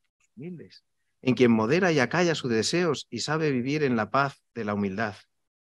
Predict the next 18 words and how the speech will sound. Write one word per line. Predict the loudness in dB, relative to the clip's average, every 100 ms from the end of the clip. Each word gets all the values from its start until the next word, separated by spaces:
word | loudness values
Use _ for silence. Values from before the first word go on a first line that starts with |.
| _ _ _ -20 -20 _ _ _ _
Visita | -4 -2 0 -4 -4 -4 -2 -4 -10 -10
y | -6
permanece | -4 -2 0 0 -2 -4 -6 -6 -8
con | -4 -2
el | 0
humilde | 0 0 -2 -6 -6 -8 -10
y | -14
pacífico. | -10 -6 -4 -4 -6 -14 -18 _ _ _ _ _
Cuando | -4 0 2
la | 2
persona | -2 -2 -2 -2 0
tiene | -2 -2
a |
Jesús, | -6 -8 -8 -8 -12 -18 _
el | -14 -4
ánimo | -4 -2 -6 -8
está | -8 -10
satisfecho. | -10 -10 -12 -10 -14 -14